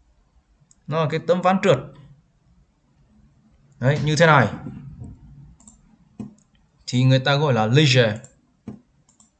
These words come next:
Thì chúng ta cùng nhau xem lại, tức là bà này thì cùng nhau đi với bạn, bạn của cô ấy, ờ, camarade, ờ, camarade.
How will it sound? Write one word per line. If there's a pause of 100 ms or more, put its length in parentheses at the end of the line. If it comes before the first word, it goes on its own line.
(120)
Thì
chúng
ta
cùng
nhau
xem
lại,
tức
là
bà
này (340)
thì
cùng
nhau
đi
với
bạn,
bạn
của
cô
ấy, (160)
ờ, (120)
camarade, (360)
ờ, (100)
camarade.